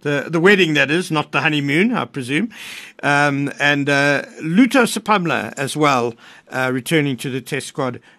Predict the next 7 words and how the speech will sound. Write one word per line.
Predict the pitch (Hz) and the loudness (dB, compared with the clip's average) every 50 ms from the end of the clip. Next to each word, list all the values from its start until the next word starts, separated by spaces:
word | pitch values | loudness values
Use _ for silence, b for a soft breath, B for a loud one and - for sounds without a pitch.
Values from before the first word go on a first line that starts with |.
| b _ _ | b _ _
in | - 143 131 | -8 -8 -6
place | 113 - 151 135 127 120 - - - - | -4 -2 -2 -2 -2 -2 -6 -10 -14 -10
of | - 147 127 127 127 123 110 - - _ _ | -6 -4 -2 -2 -2 -2 -6 -10 -16 _ _
Sisanda | - - - 151 - - 156 135 131 123 113 | -14 -12 -10 -8 -6 -4 -4 -4 -2 -4 -4
Magala. | 120 127 113 139 135 127 123 123 117 B B B B B B B B B _ | -4 -4 -2 -2 0 0 -2 -2 -4 B B B B B B B B B _
Uh, | - 151 156 151 156 156 | -2 0 2 2 2 0
Paul, | - _ - 220 220 220 214 202 202 | -2 _ 2 6 6 6 6 4 2